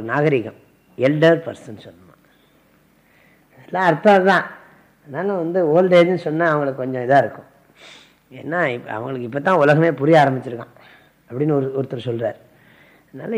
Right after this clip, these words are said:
எல்டர் பர்சன், நிறைய அனுபவங்கள்லாம் ஏற்பட்டிருக்கு. அதனால ஓல்டேஜ்னு சொல்றத ஓல்டு பர்சன்னு சொல்லக்கூடாதான், எல்டர் பர்சன் சொல்லணும். நல்லதுதான் அது. விருத்தஹா தண்டம்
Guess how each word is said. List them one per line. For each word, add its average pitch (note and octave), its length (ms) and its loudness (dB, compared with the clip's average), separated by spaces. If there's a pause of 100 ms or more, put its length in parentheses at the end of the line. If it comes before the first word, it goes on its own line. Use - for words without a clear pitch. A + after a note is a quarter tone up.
எல்டர் F3 340 2
பர்சன், C#3+ 340 -12
நிறைய D3+ 200 -2 (120)
அனுபவங்கள்லாம் D#3 600 4
ஏற்பட்டிருக்கு. D3 580 -2 (840)
அதனால C3 400 -4 (500)
ஓல்டேஜ்னு F#3 600 2
சொல்றத D3+ 240 -2 (260)
ஓல்டு F3 240 4 (100)
பர்சன்னு D#3 520 0
சொல்லக்கூடாதான், C3 500 -2 (280)
எல்டர் C3 540 0
பர்சன் A2 340 -20 (220)
சொல்லணும். G#2+ 340 -20 (520)
நல்லதுதான் C3+ 460 -4
அது. - 80 -16 (680)
விருத்தஹா F3 720 4 (720)
தண்டம் A3+ 540 6